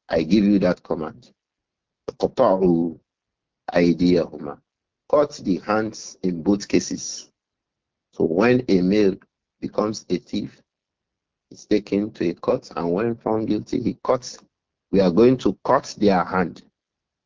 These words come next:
Cutting the hand is the result. What was the action that led to that? Stealing and being a thief.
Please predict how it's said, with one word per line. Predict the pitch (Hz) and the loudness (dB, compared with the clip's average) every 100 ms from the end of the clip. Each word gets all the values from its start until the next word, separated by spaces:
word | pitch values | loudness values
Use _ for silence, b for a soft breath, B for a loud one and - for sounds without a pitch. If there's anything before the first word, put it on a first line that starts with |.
| _ | _
Cutting | 165 170 - 160 160 | 2 2 2 4 4
the | 123 101 | 2 0
hand | 92 123 147 151 143 - | 0 0 0 0 -4 -2
is | 117 104 | -2 -2
the | 98 98 | -2 0
result. | 98 95 92 117 101 - _ - _ _ _ _ _ _ _ _ _ _ _ _ _ _ _ _ _ - | 0 0 2 0 0 -8 _ -20 _ _ _ _ _ _ _ _ _ _ _ _ _ _ _ _ _ -6
What | - 143 180 - | 0 2 0 -2
was | 117 92 | -6 -4
the | 110 - | -8 -4
action | 156 - - 156 135 | -4 -4 -6 -4 -2
that | 113 | 0
led | 107 120 123 | 2 0 0
to | - | -8
that? | 101 90 - _ _ | -4 -4 -6 _ _
Stealing | - _ 139 139 110 80 _ _ _ _ _ _ _ _ _ _ _ _ _ 101 | -20 _ 2 4 2 -4 _ _ _ _ _ _ _ _ _ _ _ _ _ -4
and | 92 85 82 _ _ _ _ _ _ _ _ _ _ _ _ _ | -2 -2 -10 _ _ _ _ _ _ _ _ _ _ _ _ _
being | 90 131 262 247 | 2 4 4 0
a | |
thief. | 98 - - - - | -4 -4 -4 -4 -20